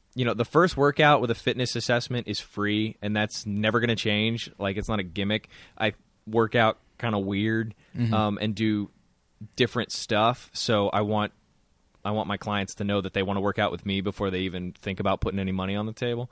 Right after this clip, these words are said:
Speaker 2: Mm-hmm.
Speaker 1: Um, so if you're interested, contact Tyler at, uh, uh, mo-, Tyler at more than one lesson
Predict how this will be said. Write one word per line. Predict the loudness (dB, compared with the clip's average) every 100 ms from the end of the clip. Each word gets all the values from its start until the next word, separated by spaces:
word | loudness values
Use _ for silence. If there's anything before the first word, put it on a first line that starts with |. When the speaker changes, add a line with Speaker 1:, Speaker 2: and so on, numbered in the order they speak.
| -8 -2
Speaker 2:
Mm-hmm. | 0 0 2
Speaker 1:
Um, | 4 4 2 -4 _ _ -20 _ -10
so | 2 6 8 8 4 0 _ _ _
if | 0 4
you're | 4
interested, | 4 2 2 0 0 -12 _ -20 _ _ _
contact | 2 2 6 4 4
Tyler | 6 6 6 4 4
at, | 4 4 2
uh, | 2 4 2 0 -6 _ _ _ _
uh, | 0 2 0 -4 -14 -20 -16 -6
mo-, | -6 -4
Tyler | 4 6 6
at | 4
more | 2
than | 2
one | 0
lesson | 0 0 -4